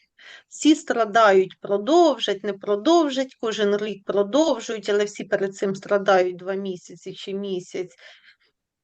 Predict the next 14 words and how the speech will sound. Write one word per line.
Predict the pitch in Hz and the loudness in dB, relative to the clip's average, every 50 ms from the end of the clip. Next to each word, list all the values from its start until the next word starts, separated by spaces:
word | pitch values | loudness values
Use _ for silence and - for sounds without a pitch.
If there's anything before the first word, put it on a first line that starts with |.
| _ _ _ _ _ _ - | _ _ _ _ _ _ -8
і | 196 214 | -2 -2
особливо | 208 208 208 247 214 208 233 220 202 190 202 | -2 -2 -2 -6 -8 -4 -2 -2 0 0 -2
два | 190 185 196 202 | -2 0 0 -2
тижні, | 202 - - 359 349 294 247 254 269 233 220 | 0 0 2 2 2 2 0 -4 -6 -6 -6
що | 214 - - - 269 247 | -8 -8 -4 0 0 0
робити, | 220 214 202 196 190 254 320 339 285 214 - - 214 202 | 2 0 -2 -2 0 0 0 2 0 0 -2 -4 -4 -4
гвалт, | 170 175 214 - 277 311 330 277 247 233 233 - _ _ - | -4 -4 -2 2 4 4 4 4 4 2 0 -4 _ _ -6
караул, | - 220 214 226 226 247 277 311 339 339 311 262 208 | -2 -2 0 0 0 0 0 2 2 0 0 -2 -4
без | 180 208 214 196 | -4 -6 -6 -6
газу | 208 214 233 294 311 302 269 233 226 214 | -8 -6 -4 -2 -2 -2 -2 -2 -2 -2
лишимося | 220 214 214 208 208 - - 196 196 175 - 202 | 0 0 0 -2 -2 -6 -10 -12 -12 -8 -6 -4
або | 190 190 202 254 | -4 -4 -4 -8
ще | 262 - - - - 170 190 | -8 -8 -10 -8 -8 -8 -8
щось. | 160 - - - - 170 165 - | -8 -12 -16 -14 -12 -12 -12 -14